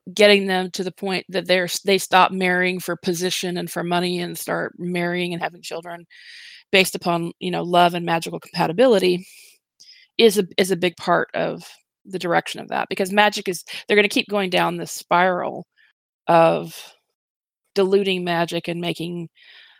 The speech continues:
uh, to the point that it becomes weak and corrupt if they keep up with their, their, especially their personal ritual craft. So, um,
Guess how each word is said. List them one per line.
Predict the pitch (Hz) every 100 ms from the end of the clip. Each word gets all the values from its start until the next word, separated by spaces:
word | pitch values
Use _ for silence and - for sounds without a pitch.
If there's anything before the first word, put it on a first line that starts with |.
| _
uh, | 175 175
to | 190
the | 180
point | - 196 185
that | 170
it |
becomes | 170 - 170 170
weak | 180 185
and | 175
corrupt | 160 226 294 196 - - -
if | 185 -
they | 180 185 180 180 170 _ _ _ _ _ _ _ _ _ _ _ _ _ _ _ _ _ -
keep | - 185 175
up | 165
with | 165 165
their, | 151 160 -
their, | 175 180 - -
especially | - 311 359 262
their | 190
personal | - 190 - 180
ritual | 165 - - 139
craft. | - 147 - -
So, | - 190 165 - - - - - - -
um, | 185 175 165 156